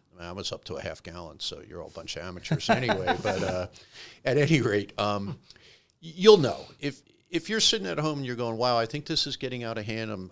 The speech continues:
I'm really consuming more than I should be, or I'm doing risky behavior," um, the fact that you're having the conversation with yourself is probably a good hint that you should be reaching out. Um, and reaching out doesn't mean that you're gonna get disclosed to the F A A. Uh,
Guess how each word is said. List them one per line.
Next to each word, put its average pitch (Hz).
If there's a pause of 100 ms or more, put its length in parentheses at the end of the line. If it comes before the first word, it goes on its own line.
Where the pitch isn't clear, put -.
I'm 98
really 107
consuming 113
more 113
than 110
I 95
should 110
be, 110
or 92
I'm 90
doing 110
risky 101
behavior," 95
um, 92 (140)
the -
fact 143
that -
you're 95
having 98
the 90
conversation 87
with 87
yourself 82
is -
probably 107
a 87
good 90
hint 90
that 69
you -
should 87
be 85 (120)
reaching 90
out. 82 (120)
Um, 87 (840)
and 123
reaching 208
out 202
doesn't 151
mean 160
that 110
you're 107
gonna 120
get 123 (160)
disclosed 123
to 127
the 104
F 101
A 107
A. 110 (340)
Uh, 90